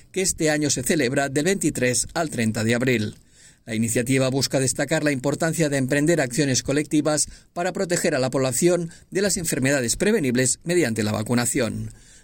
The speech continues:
La agencia de la onu destacó la necesidad de actuar de inmediato y vacunar a los millones de niños que no fueron inmunizados durante la pandemia, restablecer la cobertura de vacunación básica al menos a los niveles de dos mil diecinueve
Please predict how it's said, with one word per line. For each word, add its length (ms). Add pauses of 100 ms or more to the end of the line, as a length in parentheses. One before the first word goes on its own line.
La 80
agencia 360
de 100
la 120
onu 340
destacó 440
la 100
necesidad 500 (120)
de 120
actuar 300
de 80
inmediato 680
y 100
vacunar 380
a 40
los 200
millones 380
de 80
niños 340 (240)
que 120
no 100
fueron 300
inmunizados 640
durante 320
la 100
pandemia, 640 (260)
restablecer 760
la 140
cobertura 460
de 80
vacunación 580
básica 480
al 160
menos 400
a 80
los 160
niveles 300
de 80
dos 180
mil 160
diecinueve 560